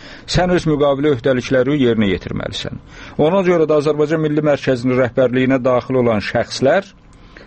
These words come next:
Türkiyənin ərazisinin əlbəttə dövlətin təlimatı ilə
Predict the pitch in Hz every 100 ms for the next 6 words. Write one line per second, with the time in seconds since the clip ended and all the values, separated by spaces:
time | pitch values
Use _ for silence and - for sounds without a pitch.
0 | - - 147 147 131 127 117 117 107 -
1 | 151 151 - - - - - - - -
2 | 120 113 127 110 - 90 - - 117 113
3 | 110 113 107 - 170 - 113 101 98 92
4 | 90 82 - 82 53